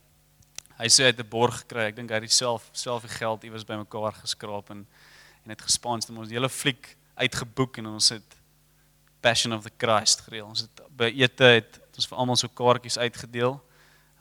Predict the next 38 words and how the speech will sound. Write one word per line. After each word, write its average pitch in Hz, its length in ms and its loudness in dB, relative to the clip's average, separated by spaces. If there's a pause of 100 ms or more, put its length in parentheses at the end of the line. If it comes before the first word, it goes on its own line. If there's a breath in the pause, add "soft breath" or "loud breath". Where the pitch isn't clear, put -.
Um, 110 200 -6
en 110 80 -10
almal 123 260 0
is 117 100 0
toe 113 140 -16 (160)
Passion 117 340 -4
of 110 80 -20
the - 120 -20
Christ 113 420 -4
toe. - 180 -16 (680 soft breath)
En 131 100 -12
wat 165 200 0
'n 180 100 0
goeie 170 320 -6
ervaring 143 520 0
was 113 160 -2
dit - 120 -6
vir 117 140 -14
my 117 100 -8
nie 117 260 -10 (440 soft breath)
om 120 120 -10
daar 123 160 4
te 127 80 -10
sit 160 300 6
in 147 60 -2
die 135 60 -2
fliek - 420 -8
en 113 120 -12
agter 131 380 -2
my 117 220 0
sit 123 200 2
die 127 120 -2
ou 127 240 4
wat 117 80 -8
die 117 80 -6
meeste 123 720 0 (200)
P-bombs 110 1000 -2
los 123 580 4